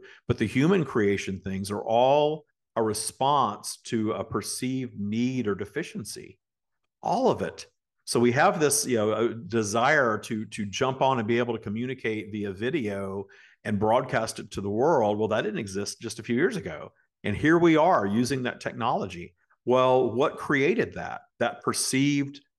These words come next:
ability to do something new and expand into something new, and the belief that it could be done. And then thus the universe steps in and allows it to be. So that, that manifestation piece is automatic.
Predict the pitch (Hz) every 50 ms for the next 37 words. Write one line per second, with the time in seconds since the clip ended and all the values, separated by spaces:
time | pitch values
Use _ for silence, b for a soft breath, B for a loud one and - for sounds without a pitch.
0 | _ _ _ _ - 107 104 98 95 127 139 165 180 151 120 117 110 92 - -
1 | 117 104 95 107 123 135 131 - - 139 127 - 123 110 107 107 113 120 135 143
2 | 139 123 110 101 98 92 87 - - - - 117 123 131 139 127 113 107 104 104
3 | 98 - - 117 104 101 - 98 98 101 110 135 165 175 143 107 98 98 95 95
4 | 95 b b b b b b b _ 117 117 110 107 104 95 104 104 107 127 143
5 | 160 - - 123 98 - 98 - 107 92 101 101 90 120 143 180 156 117 107 104
6 | 101 101 104 104 107 107 107 104 101 101 98 117 120 117 - - - - 101 98
7 | 104 123 143 160 156 113 107 104 101 - - - - 123 123 - - - 147 170
8 | 170 131 113 110 110 107 107 110 107 104 101 107 123 143 147 110 101 107 - -
9 | - 107 123 165 - - - - - _ _ _ _ _ _ _ _ _ _ _
10 | _ _ _ _ - - 127 120 120 120 120 117 117 117 113 113 b b b b
11 | _ _ _ _ _ _ _ _ _ _ _ - - - 127 127 131 - - -
12 | - - _ _ - 110 120 117 107 117 113 117 123 135 147 156 143 - - 113
13 | - - - 123 170 190 - - 123 104 - - 107 104 104 101 - 107 107 -
14 | - - 104 123 123 110 107 104 104 98 82 -